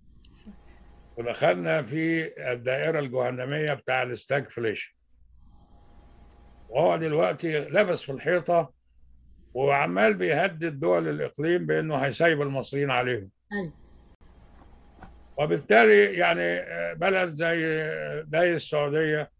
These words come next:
Speaker 1: بلد زي الإمارات، البلاد ال-، ال-، ال-، المتخلفة ديت اللي بدأت، يعني اللي صدرت لنا التخلف في الأول ودلوقتي بيتخلصوا منه،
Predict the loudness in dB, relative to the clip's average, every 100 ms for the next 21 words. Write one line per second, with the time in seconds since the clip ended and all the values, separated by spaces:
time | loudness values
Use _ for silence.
0 | _ -20 -20 -20 -20 -16 -2 0 0 -2
1 | -2 -2 -2 -2 -2 0 0 -2 -8 -6
2 | 2 4 4 0 -2 -6 -8 -12 -10 -10
3 | -10 -12 -12 -12 -12 -12 -12 -12 -12 -10
4 | -8 -6 -4 -6 -6 -6 -2 -2 -4 -8
5 | -4 -2 -2 -4 -6 -18 _ -20 -20 -20
6 | -20 -20 -20 -20 -8 -2 0 0 -4 0
7 | 0 2 0 0 0 2 0 -4 0 2
8 | 2 -4 -6 -2 0 0 -2 -4 0 0
9 | 0 -6 -8 -8 -6 -2 -2 -4 -6 -6
10 | -6 -10